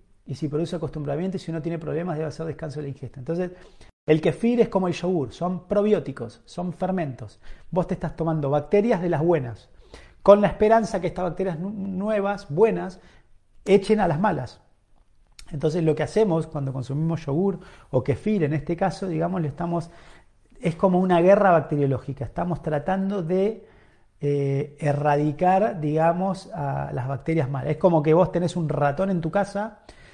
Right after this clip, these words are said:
Si tenés un ratón en tu casa, ¿qué haces? Traes un gato. Tenés una opción, digamos, o ponés veneno para ratas o traes un gato, digamos. Entonces, o sea, esto es como guerra biológica. Ok,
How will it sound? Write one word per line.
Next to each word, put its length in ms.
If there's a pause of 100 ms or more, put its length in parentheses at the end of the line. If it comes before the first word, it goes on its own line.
Si 140
tenés 280
un 80
ratón 300
en 80
tu 100
casa, 180
¿qué 80
haces? 300
Traes 240
un 120
gato. 340 (720)
Tenés 280
una 100
opción, 340
digamos, 360
o 40
ponés 260
veneno 340
para 200
ratas 380
o 100
traes 260
un 100
gato, 300
digamos. 320
Entonces, 380 (640)
o 80
sea, 680
esto 240
es 40
como 500
guerra 320
biológica. 500
Ok, 80